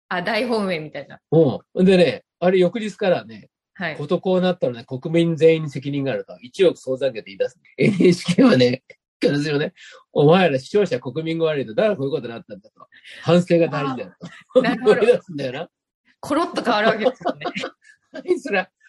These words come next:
Speaker 2: 反省なんかしたことないわな。
Speaker 1: はあ。
Speaker 2: ほんとあの手のひら返しはすごいですよ。全部、のこ-、あの、縮刷まで残ってるから、昔の新聞。見てごらんなさいよ。
Speaker 1: あ、そうですよね。昔の新聞。
Speaker 2: まあ、ここまで見事に手のひら返しをする人たちってな、すごいな。
Speaker 1: そ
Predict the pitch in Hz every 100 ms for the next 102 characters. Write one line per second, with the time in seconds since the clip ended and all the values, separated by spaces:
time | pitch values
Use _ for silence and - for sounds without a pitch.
0 | _ 359 381 - 381 359 262 254 320 339
1 | 190 131 120 110 143 - _ _ - -
2 | - _ - - 185 202 208 220 214 226
3 | 403 - 349 294 320 247 226 233 226 208
4 | 175 165 185 151 165 175 220 180 - _
5 | _ 151 - 190 202 226 131 160 160 156
6 | - 208 208 190 196 196 196 196 247 190
7 | 143 131 127 127 123 123 120 123 160 220
8 | 190 127 113 110 104 214 - - - 311
9 | 285 247 226 175 196 180 185 220 - 226
10 | 151 214 285 302 359 381 339 190 202 190
11 | 175 156 135 143 147 156 156 156 139 127
12 | 117 120 131 123 - - 92 92 90 -
13 | 92 - - - - - - 95 127 110
14 | 110 107 95 _ _ _ _ -